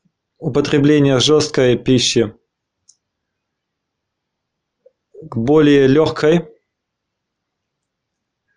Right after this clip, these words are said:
где я начал есть меньше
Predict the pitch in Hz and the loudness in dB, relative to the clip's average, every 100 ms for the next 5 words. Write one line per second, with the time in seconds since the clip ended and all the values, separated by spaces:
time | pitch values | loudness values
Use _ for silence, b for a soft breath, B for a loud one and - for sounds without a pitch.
0 | _ _ _ _ _ _ _ _ _ 135 | _ _ _ _ _ _ _ _ _ -12
1 | 110 131 135 139 - _ _ - - 135 | -2 0 2 0 -4 _ _ -18 -6 -4
2 | 135 139 131 127 131 123 139 151 165 - | -2 0 0 2 0 0 -2 0 0 0
3 | 175 | 0